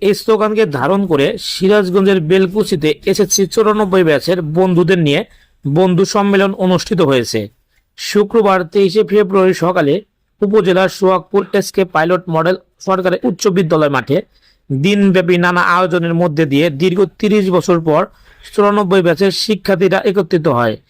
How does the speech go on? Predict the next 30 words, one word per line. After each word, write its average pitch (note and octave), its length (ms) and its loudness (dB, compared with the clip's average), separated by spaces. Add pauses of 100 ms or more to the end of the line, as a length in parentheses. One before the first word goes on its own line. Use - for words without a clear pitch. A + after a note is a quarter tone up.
(420)
অনুষ্ঠানে A3 460 2
বেলকুচি G#3+ 440 0
উপজেলার F#3+ 560 2
এসএসসি F3+ 360 -2
চুরানব্বই G3+ 520 0
ব্যাচের D#3 280 0
শিক্ষার্থীরা F#3+ 600 -2
আমন্ত্রিত F3 420 -2
ছিল। B2 340 -2 (720)
জাতীয় F#3 400 0
সঙ্গীতের A3 420 0
মধ্যে G3+ 360 0
দিয়ে D#3+ 240 2
অনুষ্ঠানের G3 520 0
সূচনা F#3+ 420 0
হয়। A#2 240 -2 (460)
এরপর G#3 400 0
সৃজনশীল G3 580 0
নানান F#3 360 0
আয়োজন F3 440 0
শেষে D#3 320 -2
মধ্যাহ্ন F3+ 500 0
বিরতি F3+ 380 0
দেওয়া D3 220 0
হয়। A#2 200 -2 (500)
বিরতি G3 420 2
শেষে F#3 300 0
বিভিন্ন F#3 420 2
খেলাধুলা, F#3 640 0
নাচ F3+ 260 0